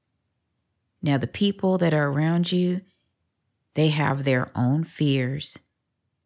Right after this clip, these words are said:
They have their own limiting beliefs. And they have other things in their head that are holding them back. But if you've prayed about it and you have peace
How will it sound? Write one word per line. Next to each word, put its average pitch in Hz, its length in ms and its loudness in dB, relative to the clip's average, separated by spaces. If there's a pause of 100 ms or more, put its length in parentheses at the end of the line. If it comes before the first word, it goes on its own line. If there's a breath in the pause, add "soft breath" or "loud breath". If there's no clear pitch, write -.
(200)
They 143 220 0
have 135 280 -2
their 131 360 0 (100)
own 131 320 2
limiting 147 380 0
beliefs. 143 760 -2 (840)
And 135 120 2
they 175 180 4
have 160 400 2
other 147 200 2
things 139 320 -2
in 135 200 0
their 160 200 2
head - 320 -2
that 127 160 -4
are 120 60 -2
holding 127 380 -4
them - 180 -4
back. - 420 -10 (1000)
But - 100 -6
if 139 180 0
you've 196 360 0
prayed 185 680 -2
about 117 360 -8
it - 200 -12 (800)
and 143 140 0
you 151 80 2
have 170 260 -2
peace 202 540 0